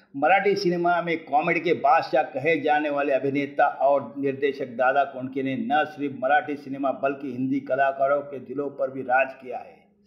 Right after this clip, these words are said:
जब दादा कोंडके की फिल्म रिलीज होने वाली होती थी तो बॉलीवुड के अच्छे अच्छे प्रोड्यूसर भी घबरा जाते थे।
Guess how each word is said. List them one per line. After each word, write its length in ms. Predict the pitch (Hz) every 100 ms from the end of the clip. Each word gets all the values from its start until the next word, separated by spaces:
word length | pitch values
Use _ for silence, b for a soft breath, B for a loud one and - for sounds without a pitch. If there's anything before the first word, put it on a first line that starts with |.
| b b b -
जब 140 | 185
दादा 340 | 135 151 165 160
कोंडके 240 | 160 151
की 140 | 151 156
फिल्म 340 | 139 160 143
रिलीज 300 | 120 151 147
होने 260 | 131 147 143
वाली 200 | 139 143
होती 260 | 131 143
थी 360 | 143 151 156 156
तो 80 | 127
बॉलीवुड 480 | 113 135 151 151
के 80 | -
अच्छे 380 | - 127 - 165
अच्छे 280 | 147 - 151
प्रोड्यूसर 400 | 143 147 147 143
भी 140 | 143
घबरा 360 | 135 120 143 143
जाते 320 | 127 117 117
थे। 220 | - -